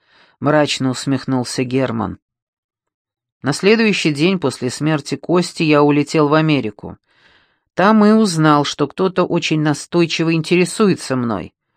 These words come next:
Оттого и задержался за бугром. Правда, думал, интерес возник по другому поводу.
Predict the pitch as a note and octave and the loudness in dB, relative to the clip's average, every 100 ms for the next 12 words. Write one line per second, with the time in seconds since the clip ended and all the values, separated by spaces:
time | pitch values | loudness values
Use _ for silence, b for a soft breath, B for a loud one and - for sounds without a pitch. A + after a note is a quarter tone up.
0 | _ _ _ _ _ - - A#2 F3 A3+ | _ _ _ _ _ -16 -8 -4 0 0
1 | A3 G#3+ A3+ D3+ D#3 C#3 - D3 C3 C#3+ | 0 2 2 4 2 2 2 -2 0 0
2 | C3+ C3+ C#3 C3 A#2+ - _ _ _ _ | 0 0 2 2 0 -8 _ _ _ _
3 | _ _ _ _ _ _ _ _ C#3+ E3+ | _ _ _ _ _ _ _ _ -6 -2
4 | G#3+ G#3+ A3+ F3+ G3 G3+ G3+ F#3+ E3+ C#3+ | -2 0 0 2 2 2 0 0 -2 0
5 | D#3+ - F3 E3+ D3 C3+ - - F3 G3 | -2 -2 0 0 0 -2 -4 -6 -2 0
6 | G3+ C3+ A2+ A2 - G#2 G2+ G#2+ G2+ | 0 2 0 -2 -2 -2 -4 -10 -14